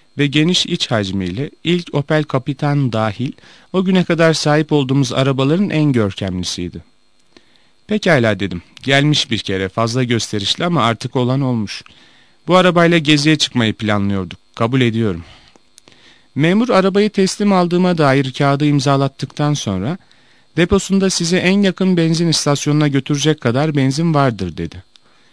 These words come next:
Yerime geçip oturdum, anahtarı çevirdim. Birden alarm sesini andıran bir ses duyuldu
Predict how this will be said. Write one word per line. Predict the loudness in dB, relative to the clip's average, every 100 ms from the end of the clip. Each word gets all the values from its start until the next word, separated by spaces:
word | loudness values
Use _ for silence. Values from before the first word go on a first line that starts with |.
| _ _ _ _
Yerime | 4 4 4
geçip | 4 2 0
oturdum, | 0 0 -2 -4 -12 -6
anahtarı | -2 0 0 -2 -2
çevirdim. | -2 -2 -2 -6 -8 -2
Birden | 0 2 0 2
alarm | 2 4 2 2
sesini | -2 0 0
andıran | 0 0 0 0 0
bir | 0
ses | 0 -2 -2
duyuldu | -4 -4 -4 -4